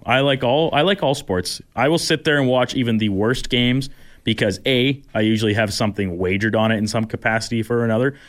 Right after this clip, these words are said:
and B, I prefer to even watch bad sports over, uh, almost anything else, whether it be T V, movies, et cetera. So that's just who I am.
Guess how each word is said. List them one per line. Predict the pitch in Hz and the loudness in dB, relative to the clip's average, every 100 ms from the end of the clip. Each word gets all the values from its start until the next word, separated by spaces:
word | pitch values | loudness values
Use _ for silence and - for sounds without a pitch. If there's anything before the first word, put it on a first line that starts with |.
| - | -4
and | 123 110 | -2 0
B, | 139 165 - - - _ 113 | 0 -2 -6 -20 -20 _ 0
I | 139 | 0
prefer | 143 139 151 | 0 -2 0
to | |
even | 143 139 | 2 2
watch | 135 135 104 | 2 0 0
bad | 113 127 123 | 0 0 -2
sports | - 127 123 | -2 -2 0
over, | 123 120 117 117 | 0 0 0 2
uh, | 117 113 | 2 0
almost | 113 123 127 113 | 0 0 0 0
anything | 127 120 117 | -2 0 0
else, | 127 98 - - - - | 0 -2 -6 -12 -16 -4
whether | 104 107 | 0 0
it | 101 | 0
be | 104 | -2
T | 98 113 104 | -2 -4 0
V, | 104 | 0
movies, | 101 98 98 | 0 -2 -2
et | 87 | -4
cetera. | - 101 82 85 | -4 -4 -4 -8
So | 80 85 | -10 -8
that's | - 110 | -4 -4
just | - 113 | -2 -4
who | - 117 | -2 0
I | 110 | 0
am. | 107 | -2